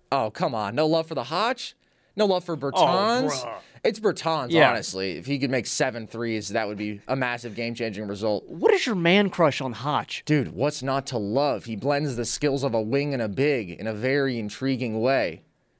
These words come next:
Speaker 1: And once that three-point shot comes along consistently, look out, league, all right? Rui Hachimura is coming for you all. I don't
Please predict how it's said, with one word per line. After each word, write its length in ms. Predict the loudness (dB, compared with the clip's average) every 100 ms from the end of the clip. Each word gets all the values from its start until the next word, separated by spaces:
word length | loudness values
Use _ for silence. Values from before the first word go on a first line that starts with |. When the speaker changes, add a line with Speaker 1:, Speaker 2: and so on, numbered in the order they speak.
| _
Speaker 1:
And 200 | -4 0
once 220 | 2 0 0
that 240 | 0 0
three-point 460 | -2 -4 -2 -4 -2
shot 220 | 0 0
comes 200 | -2 -4
along 300 | -2 -2 -2
consistently, 760 | -4 -2 -2 -2 -2 0 0 -2 -12 -20 _ _ _
look 260 | 2 2 4
out, 240 | 0 -2
league, 460 | 0 0 0 -4 -12 _ _ -2
all 120 | 0
right? 260 | 2 0 -6
Rui 260 | -2 2 2
Hachimura 520 | 2 -2 -4 -2 -2
is 100 | -4
coming 280 | -4 -4 -4
for 180 | -2 0
you 140 | 4
all. 260 | 4 2 0 -8 _ _ _ _ _ _ _ -2
I 140 | 0
don't 300 | 0 -2 -4